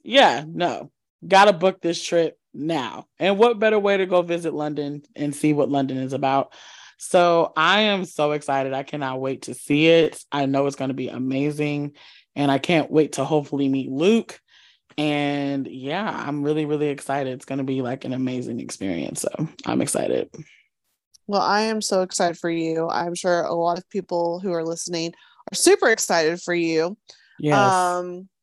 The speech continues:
Speaker 2: we hope to get some pictures and
Speaker 1: Yes.
Speaker 2: maybe a video with him for him to say,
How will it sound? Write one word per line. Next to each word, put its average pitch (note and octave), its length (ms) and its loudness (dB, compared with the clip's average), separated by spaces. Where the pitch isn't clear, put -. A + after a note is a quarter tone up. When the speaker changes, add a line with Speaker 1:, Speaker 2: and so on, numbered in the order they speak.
Speaker 2:
we G#3+ 240 -2
hope G#3 360 -4
to G#3+ 100 -4
get G3 220 -4
some F3+ 680 -4
pictures G3+ 880 0
and D#3 420 -4
Speaker 1:
Yes. C3+ 420 0
Speaker 2:
maybe G3 380 6
a G#3 80 4
video G#3 580 4
with G#3+ 180 -2
him G3+ 400 -4
for F#3+ 140 -8
him F3 120 -8
to F#3 80 -10
say, F3 240 0